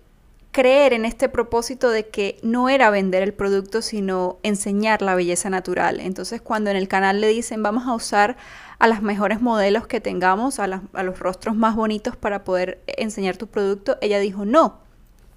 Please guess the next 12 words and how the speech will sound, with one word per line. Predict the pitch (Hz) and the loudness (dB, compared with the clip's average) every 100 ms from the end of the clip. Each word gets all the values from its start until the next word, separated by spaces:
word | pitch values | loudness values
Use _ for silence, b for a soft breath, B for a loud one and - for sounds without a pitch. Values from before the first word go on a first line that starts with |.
| - - | -16 -4
yo | 208 214 | -2 0
quiero | 285 262 233 254 B B B B B - | 6 6 6 0 B B B B B -6
mostrar | 233 226 - 240 226 | -2 -2 2 4 4
mujeres | 247 254 262 233 247 | 2 2 2 2 0
que | - 220 | -2 -4
tengan | 208 202 208 220 233 - - - | -2 -2 0 0 0 -6 -12 -6
imperfecciones | 233 202 214 208 196 - - 233 247 | -2 2 0 -2 -6 -4 -4 -2 -2
así | 254 220 269 | -2 -4 -6
como | 285 302 | -4 -2
yo | 208 180 | 0 -2
las | 185 | -2
tuve, | - 208 190 | -4 0 0